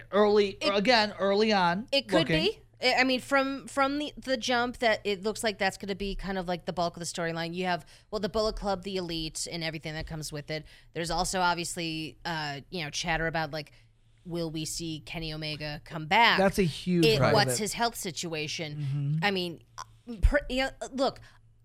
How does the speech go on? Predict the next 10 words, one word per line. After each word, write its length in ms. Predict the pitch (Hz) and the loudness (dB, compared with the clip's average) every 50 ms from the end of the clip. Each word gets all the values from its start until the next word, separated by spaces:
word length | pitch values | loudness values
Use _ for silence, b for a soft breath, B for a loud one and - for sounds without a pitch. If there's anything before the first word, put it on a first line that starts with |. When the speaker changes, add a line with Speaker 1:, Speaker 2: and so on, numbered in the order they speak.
| _ | _
Speaker 2:
I 240 | 214 214 233 277 320 | 0 2 2 2 2
would 280 | 285 311 330 277 247 226 | 0 -2 -6 -6 -6 -6
be, 560 | 254 247 247 240 240 233 233 226 226 214 - - _ _ _ _ _ _ _ - | -6 -4 -4 -4 -6 -6 -8 -8 -10 -10 -12 -16 _ _ _ _ _ _ _ 2
I 180 | 208 233 294 | 4 4 4
want 200 | 339 349 339 330 | 4 2 0 -2
Kenny 240 | - 254 269 254 240 | -2 -4 -2 -2 0
Omega 240 | 226 220 220 208 202 | 0 0 0 0 -2
to 60 | 196 | -2
be 160 | 180 196 185 | -4 -6 -6
healthy. 500 | 156 - 190 165 - - 175 131 - - | -6 -4 -6 -6 -6 -6 -10 -12 -12 -14